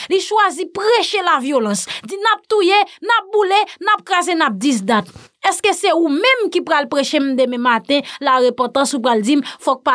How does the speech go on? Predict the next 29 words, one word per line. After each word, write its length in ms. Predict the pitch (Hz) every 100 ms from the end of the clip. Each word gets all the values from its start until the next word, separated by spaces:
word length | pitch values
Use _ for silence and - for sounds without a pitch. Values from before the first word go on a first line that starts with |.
| 233
fò 180 | 240 285
m 60 | 254
pa 120 | 233 233
vyole, 500 | 220 269 220 240 277 269 -
fò 160 | - 294
m 80 | 247
pa 100 | 240 240
kraze, 320 | 247 233 254
fò 120 | 254 214
m 60 |
pa 120 | 202 196
brize 240 | 208 202 214
non, 200 | 381 311
men 160 | 247
se 160 | - 269
ou 160 | 254 294
k 60 | -
t 100 | 320
ap 100 | -
fè 160 | 381
l. 80 | 285 180 - -
Donk, 240 | 254 - - -
lè 160 | 302 415
ke 140 | 415 302
w 60 |
chwazi 540 | - 320 285 226 208 262
trase 480 | 285 262 247 320 269
yon 140 | 247
egzanp, 460 | 269 202 180 311